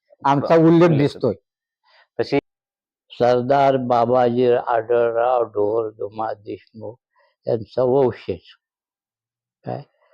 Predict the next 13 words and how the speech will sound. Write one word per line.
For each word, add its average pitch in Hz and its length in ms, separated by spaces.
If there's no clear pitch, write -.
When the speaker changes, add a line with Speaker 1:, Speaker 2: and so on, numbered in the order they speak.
Speaker 3:
माझं 117 360
नाव 113 220
चंद्रकांत 117 760
कृष्णराव 117 680
धुमाळ 113 440
देशमुख 110 580
आहे. 117 120
आम्ही 120 360
हे 135 280
सरदार 127 400
बाबाजी 123 580
आब-, 127 380
आढळराव 120 520